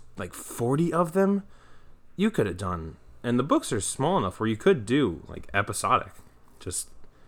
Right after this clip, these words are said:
have maybe somewhere between thirty and forty minute episode, T V episodes. Not, not, Disney Plus, you're not listening to this, but you need to get the rights to the Magic Tree House and make that a Disney Plus series, because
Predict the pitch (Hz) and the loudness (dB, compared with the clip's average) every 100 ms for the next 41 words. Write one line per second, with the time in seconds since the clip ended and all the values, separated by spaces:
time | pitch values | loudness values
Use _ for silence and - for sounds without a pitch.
0 | - - - 92 98 92 - - - - | -12 -10 -2 2 0 -2 -14 -18 -20 -20
1 | - - 101 98 101 - - - - - | -14 -6 -2 0 -2 -4 -10 -12 -10 -4
2 | 110 107 104 - 110 95 - 107 101 110 | 0 0 0 0 -2 -2 0 2 4 2
3 | 110 104 101 - 107 107 110 101 95 110 | 0 -2 -4 -2 0 2 0 0 0 -2
4 | 120 90 71 117 123 87 76 - 92 87 | -4 -6 -4 -2 -2 -2 -6 -6 -4 -2
5 | - 120 104 123 - - - - 185 208 | 0 0 0 0 0 -2 -4 4 8 10
6 | 240 - 170 165 - - - - - - | 10 8 8 8 6 -4 -14 -16 -12 -4
7 | 135 202 185 175 135 139 127 107 98 92 | 4 8 10 10 8 6 4 2 2 2
8 | 95 - 98 90 135 202 180 160 110 127 | 0 0 -2 0 4 8 8 6 4 4
9 | 123 98 104 127 - - - 120 107 101 | 4 4 6 4 2 -6 0 4 4 4
10 | 98 - - - - - 107 104 120 131 | -2 -6 -20 -20 -20 -8 -2 2 2 0
11 | - 139 147 151 107 98 117 110 113 90 | 0 0 4 2 2 0 0 2 0 0
12 | 87 87 78 - 78 - 82 82 95 - | -6 -8 -10 -8 -8 -6 -6 -8 -10 -6
13 | 87 85 | -6 -8